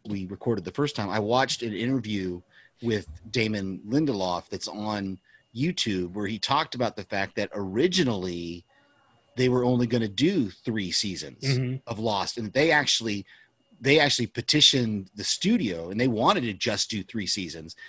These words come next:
Speaker 1: and the studio came back to them and went, "No, this show is too successful. You can't do just three seasons." And so there was this whole negotiation,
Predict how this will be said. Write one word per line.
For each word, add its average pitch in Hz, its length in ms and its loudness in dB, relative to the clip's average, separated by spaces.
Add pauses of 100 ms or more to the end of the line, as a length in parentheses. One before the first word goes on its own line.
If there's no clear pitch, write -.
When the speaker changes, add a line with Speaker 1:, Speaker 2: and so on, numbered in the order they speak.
Speaker 1:
and 113 140 -4
the 90 40 -4
studio 190 440 6
came 113 200 0
back 95 260 2
to - 80 -12
them 95 200 -4
and 95 100 -4
went, 95 220 -6
"No, 143 300 4
this 123 200 2
show 135 220 2
is 123 80 0
too 151 180 -4
successful. 127 600 -4 (180)
You 131 100 0
can't 156 360 2
do 104 340 0 (320)
just - 380 2
three 123 180 2
seasons." 107 560 -2 (220)
And 131 160 2
so 139 180 6
there 127 140 4
was 123 100 2
this 123 140 0
whole 156 160 4
negotiation, 135 920 4